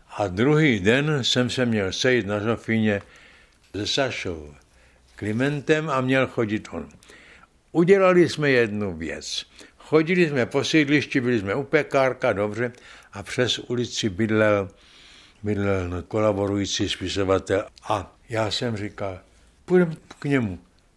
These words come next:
Ivan: „Ne, ne, ne, ne, ne, ten, to je hloupost. Já tu počkám, když myslíš, jdi.“ On to podepsal a druhý den nás chytli.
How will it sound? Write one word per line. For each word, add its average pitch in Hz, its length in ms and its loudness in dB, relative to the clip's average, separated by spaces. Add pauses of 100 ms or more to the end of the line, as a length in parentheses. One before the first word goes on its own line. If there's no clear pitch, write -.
(140)
Ivan: 110 380 -2
„Ne, 160 160 4
ne, 180 160 2
ne, 98 220 -4
ne, 135 300 -2
ne, 139 340 0
ten, 151 500 0
to 135 80 -2
je 127 100 2
hloupost. 120 480 -2 (260)
Já 151 180 4
tu 170 160 0
počkám, 165 480 0
když 139 160 -2
myslíš, 135 460 0
jdi.“ 92 260 -2 (680)
On 143 200 -4
to 139 140 2
podepsal 135 580 -2
a 117 160 -4
druhý 117 300 0
den 127 240 -4
nás 127 260 0
chytli. 98 640 -6